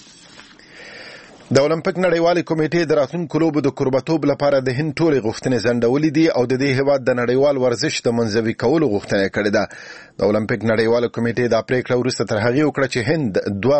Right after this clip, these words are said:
پاکستاني ورزشکارانو ته ویزې ورنه کړې. هند په داسې وخت کې پاکستاني ورزشکارانو ته ویزې نه دي ورکړې چې په دې وروستیو کې په کشمیر کې په یوې انتحاري حمله کې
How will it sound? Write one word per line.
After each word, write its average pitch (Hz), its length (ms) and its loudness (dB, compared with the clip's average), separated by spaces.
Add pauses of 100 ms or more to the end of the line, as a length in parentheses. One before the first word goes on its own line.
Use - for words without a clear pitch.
(140)
پاکستاني 127 500 -2
ورزشکارانو 120 720 0
ته 156 140 0 (360)
ویزې 113 380 0
ورنه 104 320 0
کړې. 104 220 -2 (520)
هند 117 140 2
په 120 100 2
داسې 117 300 0
وخت 127 140 -4
کې 120 160 -4
پاکستاني 120 360 -2
ورزشکارانو 117 720 0
ته 123 160 -4
ویزې 117 220 0 (100)
نه 135 60 2
دي 151 100 2
ورکړې 147 420 0
چې 156 100 0 (420)
په 165 80 0
دې 165 80 4
وروستیو 160 420 2
کې 127 160 -6
په - 200 -6
کشمیر 160 300 0
کې 143 220 -2
په 139 120 0
یوې 131 140 0 (140)
انتحاري 123 480 0
حمله 120 220 0
کې 95 200 -6